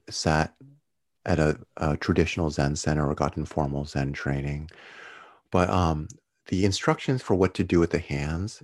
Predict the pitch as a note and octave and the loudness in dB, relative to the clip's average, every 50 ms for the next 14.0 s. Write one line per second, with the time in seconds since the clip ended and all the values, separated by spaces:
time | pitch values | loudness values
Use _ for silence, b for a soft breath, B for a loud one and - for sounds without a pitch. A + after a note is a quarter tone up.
0 | - - F#2+ E2 - - - E2+ - - - F#2+ F#2 F#2 F2+ F2+ - - - F#2 | -8 -4 -4 -4 -4 -2 -4 -4 -4 -2 -2 0 0 2 0 -2 -4 -4 -4 -2
1 | F2 D#2 D2+ - - - E2 D#2+ D2+ - - D2+ C#2+ - - C2+ C2+ - - - | -2 -2 -2 -4 -4 -2 0 0 0 0 -2 -4 -4 -4 -6 -6 -6 -6 -6 -8
2 | - - - - b b b b b b b b b b - G#2 - - D#2 C#2+ | -8 -8 -8 -12 b b b b b b b b b b -4 -2 -2 -2 -4 -4
3 | D2+ D#2+ D2+ D#2 C#2+ B1 A1 - - - - - - - - _ _ _ _ _ | -4 0 0 2 2 2 0 -4 -10 -10 -10 -12 -14 -16 -20 _ _ _ _ _
4 | _ _ _ _ _ - - E2 D#2+ D#2 D2 C2+ C2+ C#2 - _ - b b b | _ _ _ _ _ -4 -2 0 0 0 0 -2 -4 -6 -10 _ -20 b b b
5 | b b b b b b - F#2 F2+ F2 D#2+ D#2+ D#2 E2 E2 - E2+ E2 D#2 D2+ | b b b b b b 0 2 2 4 4 2 2 2 0 0 2 2 2 2
6 | D2+ D2 D2 C2+ - - _ _ _ - F2+ - - E2+ - - - F#2+ F2 D#2 | 2 0 -2 -4 -8 -12 _ _ _ -4 -4 -2 -2 -2 -2 -2 0 2 2 4
7 | D#2 C#3+ - D2+ D2 C#2+ D#2+ F2 E2+ - - - F2+ E2 D#2+ D2+ - C#2+ - C#2+ | 2 2 2 2 4 4 4 2 2 0 -2 -2 0 2 2 2 0 -2 -2 -2
8 | - C2+ C2 B1+ D2 E2 F2 F#2 G2+ - - - - - - _ _ _ _ _ | -4 -2 -2 0 2 2 2 2 0 -4 -8 -16 -20 -20 -20 _ _ _ _ _
9 | _ _ _ _ _ _ _ _ _ _ - D#2 D2+ D2 C#2 C2+ C#2 D2+ E2 E2 | _ _ _ _ _ _ _ _ _ _ -6 -4 -2 -2 -2 -2 0 2 2 2
10 | E2 - - E2 D#2+ D#2 - - - D#2+ D#2+ D#2+ D2 D2 C#2+ C#2+ C#2 - - D#2+ | 2 2 2 4 4 2 0 -2 -12 -8 -4 -2 0 0 0 0 -2 -2 0 0
11 | F2 F2+ - _ _ _ _ _ _ _ _ _ _ _ _ _ - D#2 D2 D2 | 0 0 0 _ _ _ _ _ _ _ _ _ _ _ _ _ -2 0 0 2
12 | C#2+ C#2+ C#2+ C#2 C2 - - E2+ - - - F2+ E2 E2 E2 D#2+ D#2 - F2 D#2+ | 2 0 0 -2 -2 0 0 0 0 2 2 2 2 2 2 0 -2 -2 -2 0
13 | D#2 D2+ D2 D2 D2 - - D#2 D2 - - - C#2 B1+ B1 B1 B1 B1+ C2+ | 0 0 0 -2 -4 -4 -2 -2 -2 -2 -4 -4 -6 -6 -6 -6 -8 -12 -16